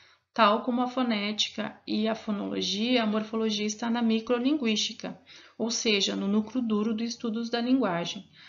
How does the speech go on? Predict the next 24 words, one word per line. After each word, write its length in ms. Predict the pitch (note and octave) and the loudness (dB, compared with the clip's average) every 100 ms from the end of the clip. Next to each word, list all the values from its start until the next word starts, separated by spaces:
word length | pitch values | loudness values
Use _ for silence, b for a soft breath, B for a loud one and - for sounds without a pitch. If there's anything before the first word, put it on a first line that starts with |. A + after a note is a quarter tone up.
| B | B
As 140 | - G3+ | -6 0
gramáticas 680 | B3+ C4+ B3+ B3+ - A3 | 2 4 4 2 -4 -8
tradicionais, 680 | - G#3 - F#3+ F#3 A3 B3+ | -6 -2 0 0 -2 0 -2
por 180 | - G3 | -2 -6
exemplo, 420 | F#3 G3 A#3 A#3+ | -2 -2 -2 -2
se 120 | A#3 | -2
apropriam 680 | A3 A#3 A#3 - G#3+ B3 C#4 | -4 0 -2 0 0 2 2
dos 140 | A#3+ | 0
conhecimentos 680 | - G#3 F#3+ - G3 G3 - | -2 -2 -2 -4 -4 -6 -4
oriundos 920 | G3 F#3+ F#3 F#3 B3+ C#4+ A#3 G#3+ - B B B | -2 -2 -2 2 2 2 -4 -8 -14 B B B
dessas 360 | G#3 G3+ G3 - | 0 0 0 -4
subáreas 560 | G3+ G3 F#3+ G3 A3 | -4 0 0 0 -2
da 160 | A3 G3 | -2 -2
linguística 920 | G3 F#3+ G3 A#3+ C4+ C4+ - G#3+ G#3+ B B B - | -2 -4 -2 0 0 -4 -4 -6 -6 B B B 0
para 180 | G3+ | 2
identificar 580 | A3 A3+ A#3 B3 B3 G#3+ | 4 2 0 -2 2 2
os 120 | G#3+ | 2
padrões 640 | - A#3+ A#3+ A3 G#3+ B3 B3 - | -4 -4 -2 0 2 2 0 -2
organizacionais 1080 | G#3+ C4 D#4 D4+ B3+ B3 B3+ B3 G#3 G3 A3 | 0 0 2 2 0 0 0 2 2 0 -2
e 40 | |
de 140 | G#3+ A3+ | -2 0
uso 260 | G#3 G#3 | -2 -2
da 140 | G#3 C4 | -2 2
língua, 500 | B3+ A3 B3 D#4 | 4 2 2 -2